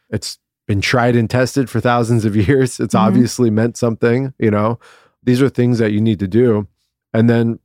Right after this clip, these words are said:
Speaker 1: from there, get your health on point. You know, I think it's the capstone of it all. You know, if you don't have your health, you got nothing, you know, and, and you're, you're really just heading towards a cliff
Speaker 2: Mm-hmm.
Speaker 1: in a, in a fast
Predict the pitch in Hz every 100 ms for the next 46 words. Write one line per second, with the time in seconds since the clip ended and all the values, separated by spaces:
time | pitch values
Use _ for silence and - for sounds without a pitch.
0 | _ _ 120 113 123 147 123 - _ _
1 | _ _ _ _ _ _ _ _ 110 -
2 | 117 139 151 123 95 - 92 - - _
3 | _ _ _ _ 104 104 104 120 127 -
4 | - - 120 - - 110 104 101 95 104
5 | 110 104 101 101 101 98 95 101 107 104
6 | 104 110 110 107 101 _ _ _ _ _
7 | 110 98 113 110 110 101 _ _ _ _
8 | _ _ 110 107 107 104 101 95 - -
9 | 104 _ _ _ _ _ 110 101 98 101
10 | 101 101 - 107 98 101 101 107 107 98
11 | - 104 107 104 92 101 - - - -
12 | 107 95 101 90 92 - 104 90 _ _
13 | 214 196 202 196 202 - 95 98 - 101
14 | - 107 101 101 -